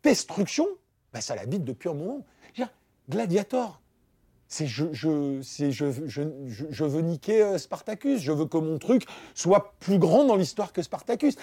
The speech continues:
Exodus, donc je, c'est les dix commandements. Et, euh, je veux dire, j'ai même envie de te dire, il fait ça.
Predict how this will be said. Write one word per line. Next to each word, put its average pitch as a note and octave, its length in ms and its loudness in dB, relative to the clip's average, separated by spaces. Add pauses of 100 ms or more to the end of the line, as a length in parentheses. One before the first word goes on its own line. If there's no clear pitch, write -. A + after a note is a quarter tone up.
(180)
Exodus, F#3+ 520 8 (340)
donc G#3 120 6
je, - 120 2 (240)
c'est - 200 4
les F3+ 120 6
dix E3+ 160 4
commandements. C4+ 540 6 (280)
Et, F#3 240 8
euh, F#3+ 840 2
je F#3+ 100 0
veux B3 60 4
dire, - 100 -8 (560)
j'ai F#3+ 160 2
même G#3 120 6
envie A3 120 6
de - 60 4
te A#3 80 2
dire, A3 200 4
il A3 80 2
fait A3 180 4
ça. A#3 440 6